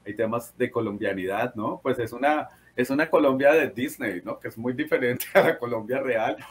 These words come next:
Ojalá los campesinos de Colombia vivieran así, fueran así de cómodos. Ahí no hay violencia, no hay toma de tierras, no hay bombas, no hay narcotráfico,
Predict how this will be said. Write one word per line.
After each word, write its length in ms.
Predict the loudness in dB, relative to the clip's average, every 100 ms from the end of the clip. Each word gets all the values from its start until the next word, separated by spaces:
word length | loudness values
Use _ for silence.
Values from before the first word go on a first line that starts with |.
| -4
Ojalá 360 | 4 4 4
los 160 | 0 2
campesinos 600 | 2 2 4 4 8 6
de 100 | 8
Colombia 400 | 6 8 4 6
vivieran 300 | 4 0 -2 -10 -8
así, 560 | -8 -10 -8 -2 0 0 -4 -16 -6
fueran 360 | -2 0 2 0
así 140 | 0
de 160 | 0 0
cómodos. 540 | 2 0 2 2 2
Ahí 180 | 0 0
no 80 | 0
hay 120 | 0
violencia, 680 | 2 0 2 0 -2 0 0
no 100 | 0
hay 100 | -2
toma 360 | -4 -4 0 0
de 140 | 0
tierras, 680 | -4 -4 -2 0 2 2 0 -8 -14
no 160 | 0 4
hay 180 | 4 2
bombas, 760 | 2 6 6 6 6 6 2 -10 -10
no 100 | 2
hay 100 | 4
narcotráfico, 1120 | 4 2 0 -4 0 2 2 2 0 0 -2